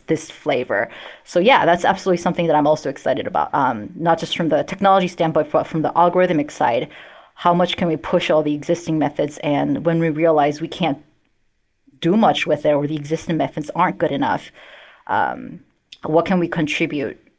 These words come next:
not just the, to the biological side, but from, to the machine learning community and the algorithm,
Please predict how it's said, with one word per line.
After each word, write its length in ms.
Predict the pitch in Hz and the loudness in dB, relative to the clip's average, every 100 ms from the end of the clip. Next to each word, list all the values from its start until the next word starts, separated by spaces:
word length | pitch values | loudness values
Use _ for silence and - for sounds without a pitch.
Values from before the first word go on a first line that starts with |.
| _ _ _ _ - | _ _ _ _ -2
not 160 | 180 190 | 0 0
just 180 | 185 | -2
the, 60 | 175 - - - | -2 -4 -14 -16
to 120 | - 156 | -6 -2
the 60 | |
biological 520 | 151 151 156 151 - | 4 4 4 0 -4
side, 240 | 147 135 135 | -2 -2 0
but 120 | 135 | -2
from, 200 | - 139 | -2 -4
to 160 | - 180 | -2 0
the 80 | |
machine 340 | 160 165 160 151 | 0 -2 -2 0
learning 220 | 139 143 | 2 0
community 340 | - 139 131 | -2 -2 0
and 120 | 127 131 | 0 2
the 60 | |
algorithm, 480 | 147 147 143 135 | 0 0 -2 -4